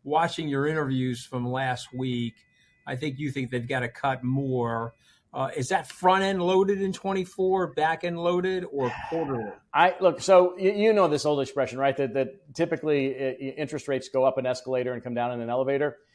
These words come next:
Speaker 2: This time they went up in an elevator and they might come down in an escalator, right?
Speaker 1: Mm-hmm.
Speaker 2: Because th-, the Fed
Speaker 1: Yep.
Speaker 2: did so much so fast, even relative to what was happening in the early nineteen eighties.
Speaker 1: Yeah.
Speaker 2: I think they're gonna be more judicious in their cuts, but I think as you look at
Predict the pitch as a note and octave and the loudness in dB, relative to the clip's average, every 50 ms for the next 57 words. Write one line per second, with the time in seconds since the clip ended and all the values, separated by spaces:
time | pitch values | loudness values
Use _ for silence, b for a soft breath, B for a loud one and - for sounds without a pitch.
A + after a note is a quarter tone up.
0 | b b b - E3+ F3+ F3+ - G3+ G3 F#3 F3+ D#3+ D3+ C#3+ C#3 C#3 - D3+ D3 | b b b -2 -2 -2 0 2 2 2 4 2 2 2 0 0 -2 -2 -2 -2
1 | - C#3+ C3+ C3 B2+ - C3+ C3+ C#3+ C3 D3+ D3+ D3 D3+ D3+ D3+ - C#3 C3+ C3+ | -2 -4 -6 -6 -6 -4 -4 -4 -2 0 -2 0 0 0 -2 -2 -4 -6 -6 -6
2 | B2+ C3 C3 C3 - B2+ C3 A#2+ B2+ B2 B2 B2+ B2 A#2+ A2+ A2+ A#2 A2+ - - | -2 -2 -4 -4 -4 -10 -8 -4 -2 -2 -2 -2 -4 -6 -6 -6 -6 -8 -8 -10
3 | - G#2+ G2+ - - - _ _ _ _ _ _ - A#2 C3 C3 C3+ C3+ C3+ B2 | -14 -14 -16 -16 -18 -20 _ _ _ _ _ _ -6 -2 -2 -2 -2 -2 -6 -4
4 | - C#3+ C#3+ C#3 C#3 - - - _ - D#3 D3+ D3+ C#3+ C#3 - - G3 F#3+ F#3+ | 0 2 2 2 2 -2 -6 -14 _ -20 -20 -14 -12 -12 -10 0 2 2 2 2
5 | - E3+ D3 A#2+ - - - - E3 D#3+ D#3 D3+ C#3+ C#3 C#3 - - - D3 C#3+ | 0 -4 -4 -4 -8 -10 -2 -2 0 0 0 -2 -2 -4 -4 -8 -10 -4 -4 -4
6 | C#3 - - - B2 A#2 A2 G#2 - - - - _ _ - F#3+ F#3+ F3+ E3 D3+ | -4 -4 -4 -4 -4 -2 -2 -6 -8 -12 -18 -20 _ _ -8 -6 -4 -4 -2 -2
7 | D3+ D3+ D3 C3+ - B2 G#2+ - B2 B2 A#2+ A#2 A#2+ A#2 - - _ _ _ _ | -2 -2 -2 -2 -6 -10 -16 -14 -12 -12 -12 -12 -14 -18 -20 -20 _ _ _ _
8 | _ - C3+ C#3 B2+ - C3+ B2+ B2 B2 B2 A#2+ A#2+ B2 B2 B2 A#2+ A2+ A#2 A2+ | _ -8 -4 -4 -4 -4 -6 -8 -8 -8 -8 -8 -6 -6 -6 -6 -6 -8 -8 -10
9 | A#2 - A#2+ A2+ A#2 B2+ C3+ B2+ A#2 A2 G2+ - - _ _ _ _ _ _ _ | -10 -12 -12 -10 -8 -6 -6 -6 -8 -10 -12 -14 -18 _ _ _ _ _ _ _
10 | - C3 B2 A2+ - - - D#3 D3+ C#3+ - _ - G#3 A3+ G#3 - F#3 E3 E3 | -12 -10 -10 -10 -10 -10 -6 -6 -6 -6 -6 _ -6 -6 -6 -4 -4 -4 -4 -2
11 | D3+ D3 C3 C#3 C#3 C3+ C#3+ C#3 C3+ G#2 B2 A#2 C3+ C#3+ - C#3 C3 - - C3 | -2 -2 -2 -4 -4 -2 -2 -2 -4 -4 -6 -4 -4 -4 -4 -6 -12 -10 -10 -8
12 | A#2 A2+ G#2+ _ - C3 C3+ D3+ - - - - C#3 C3 C3 C3 - F3+ F3+ F3+ | -8 -8 -8 _ -2 0 0 0 -2 -8 -8 -6 -4 -4 -4 -4 -4 -8 -8 -8
13 | F3+ - C#3+ A2+ A#2+ C3+ C3+ D#3 D3 - D3+ C#3 - | -6 -10 -12 -10 -8 -6 -6 -6 -4 0 0 0 0